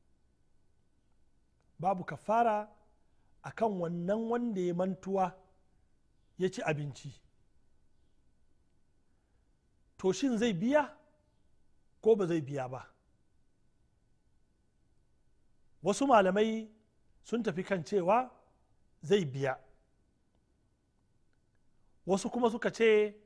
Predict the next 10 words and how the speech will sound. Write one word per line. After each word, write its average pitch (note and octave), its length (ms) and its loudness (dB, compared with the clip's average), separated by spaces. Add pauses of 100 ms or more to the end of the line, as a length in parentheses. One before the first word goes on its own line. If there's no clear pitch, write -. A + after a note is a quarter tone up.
(420)
ba D3 220 2
zai G#3 160 4
biya C3+ 300 -4
ba. B2+ 160 -14 (1800)
A D3 120 -4
nan, B3+ 220 2 (1900)
abin C#4 300 -2
da D#4 80 4
yake A#3 280 2
mashhuri G3 640 -2